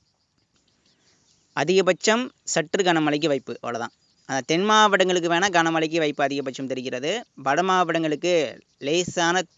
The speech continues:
தூறல் நனைக்கும் மழைக்கு மட்டுமே வாய்ப்பு. மேக-, மேகமூட்டமா காணப்படும். அதாவது நாளை மறுநாள் முதல். அதே போல சேலம், கிருஷ்ணகிரி, தருமபுரி, ஒசூர் இங்கெல்லாம் பார்த்தீங்கன்னா மேகமூட்டம் சூழ்ந்த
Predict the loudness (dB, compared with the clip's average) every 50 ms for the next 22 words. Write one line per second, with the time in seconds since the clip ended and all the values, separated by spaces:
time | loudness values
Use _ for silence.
0 | _ -2 0 0 2 4 2 2 2 2 0 0 -2 -2 -2 -4 -4 -4 -4 -6
1 | -6 -6 -6 -6 -6 -6 -6 -8 -6 -6 -4 -4 -2 -2 -2 -2 -2 -4 -4 -4
2 | -2 -2 -2 -2 -2 -4 -4 -4 -6 -4 -4 -6 -6 -8 -8 -6 -4 -4 -4 -4
3 | -8 _ _ _ _ _ _ _ _ -6 -2 0 2 2 2 2 2 2 0 0
4 | 0 -2 -2 -4 -4 -4 -6 -6 -6 -8 -10 _ _ _ _ _ _ _ _ _
5 | _ _ _ _ _ _ _ _ _ _ -6 -4 -4 -2 0 2 4 4 4 4
6 | 4 2 -2 -6 -12 -18 _ _ _ _ _ _ _ _ _ -6 -2 2 2 4
7 | 4 4 2 0 -2 -6 -8 -8 -6 -4 -4 -2 0 0 0 0 -2 -2 -2 -2
8 | -2 -2 -4 -4 -4 -2 -2 -4 -4 -6 -8 -10 -12 -12 -10 -6 -4 -4 -4 -4
9 | -4 -4 -4 -6 -6 -6 -6 -8 -8 -8 -6 -6 -6 -6 -8 -10 _ -12 -4 -2
10 | 0 0 2 0 0 -2 -2 -4 -4 -6 -4 -6 -6 -4 -2 -2 0 0 -2 -4
11 | -6